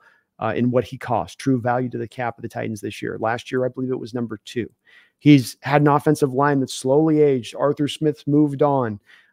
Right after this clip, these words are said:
Uh, the front office has made some weird moves in not really reinvigorating that offensive line in the proper way that they needed it to do so to keep that running game going where it needed to be. They made some weird, strange picks in the secondary.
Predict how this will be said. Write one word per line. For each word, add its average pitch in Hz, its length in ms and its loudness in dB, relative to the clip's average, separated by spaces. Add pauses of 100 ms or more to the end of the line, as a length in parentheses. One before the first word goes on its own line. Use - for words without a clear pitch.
Uh, 117 200 -2
the 123 100 -8
front 156 240 4
office 151 340 2
has 127 140 -4
made 139 220 0
some 120 200 -4
weird 139 320 -2
moves 139 460 0
in 120 100 -4
not 127 380 -4
really 135 220 -2
reinvigorating 139 760 0
that 131 160 0
offensive 131 400 -4
line 131 220 0
in 123 80 -2
the 110 40 -8
proper 127 300 -2
way 123 140 -2
that 120 120 -2
they 120 120 -4
needed 127 240 -2
it 120 100 -4
to - 60 -20
do 135 120 2
so 127 200 -2
to 117 100 -6
keep 143 260 -6
that 123 200 -2
running 127 180 -2
game 120 240 -4
going 123 320 -2
where 120 140 -4
it - 20 -8
needed 117 240 -4
to 113 60 -12
be. 120 260 0
They 104 140 -18
made 120 180 -8
some 113 180 -10
weird, 135 300 -2
strange 143 400 -2
picks 139 240 -4
in 135 60 -4
the 127 80 -4
secondary. 107 560 -4